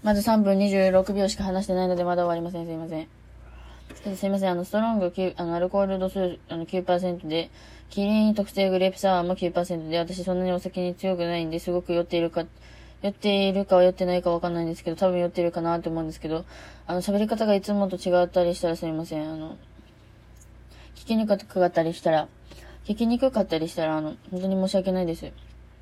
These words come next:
でもあの、まあ、あの、まあ、このラジオは、あの、日記みたいな感じで、あの、配信、自分のね、自分の、その生活の記録として、まあ、なんかこう、配信してる感じであるので、まあ、自分が分かればいいかな、みたいな。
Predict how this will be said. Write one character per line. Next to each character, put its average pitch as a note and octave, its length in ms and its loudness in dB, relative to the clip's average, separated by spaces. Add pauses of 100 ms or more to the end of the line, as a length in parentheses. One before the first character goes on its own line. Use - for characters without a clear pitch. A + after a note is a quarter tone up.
(200)
で G#3+ 80 0
も F3+ 100 0
あ E3+ 40 0
の、 E3 200 -4 (1300)
ま G3 160 -4
あ、 F3+ 60 -2
あ - 20 -4
の、 D#3+ 560 -4 (320)
ま F3+ 80 -4
あ、 F3 60 -2
こ E3 80 -4
の F3 80 0
ラ F#3+ 100 2
ジ B3 100 0
オ B3 40 2
は、 D#3+ 260 4
あ D#3+ 60 0
の、 D#3 100 -2
日 D#3+ 180 -4
記 G#3 120 -2
み A#3+ 80 0
た B3 100 0
い G3 40 0
な E3+ 100 -4
感 D#3+ 160 -4
じ D#3 120 -4
で、 D#3 160 -2
あ D#3+ 120 -4
の、 D#3+ 260 -2
配 E3+ 220 -4
信、 E3+ 440 -6 (160)
自 F3 120 -4
分 A#3+ 120 2
の C4 80 2
ね、 D4 120 0 (100)
自 G#3 100 -6
分 A#3 200 0
の、 C4 220 0 (400)
そ G#3+ 60 0
の G#3+ 60 2
生 A3 160 0
活 B3+ 200 -2
の C4 200 2
記 - 100 -6
録 A3 280 0
と B3+ 120 -2
し - 100 -16
て、 G4 220 -4
ま F#3+ 180 0
あ、 F3+ 40 -4
な F3 140 -4
ん E3+ 40 -8
か E3+ 120 -12
こ E3 160 -6
う、 - 20 -6
配 E3+ 180 -4
信 E3+ 140 -8
し E3 60 -14
て E3+ 100 -14
る D#3+ 80 -6
感 E3 180 -8
じ D#3+ 60 -8
で D#3+ 60 -2
あ D#3+ 100 0
る D#3+ 60 -4
の D#3 100 -6
で、 D#3 80 -6
ま D#3+ 80 -4
あ、 D#3+ 40 -4
自 E3+ 120 -12
分 F3+ 140 -6
が A#3 100 0
分 B3 80 -2
か C#4 80 0
れ C4 80 2
ば G3+ 100 0
い E3+ 40 0
い E3+ 40 -6
か E3 120 -10
な、 D#3+ 100 -4
み D#3+ 140 -6
た D#3 80 -10
い D#3 40 -8
な。 D#3+ 100 -14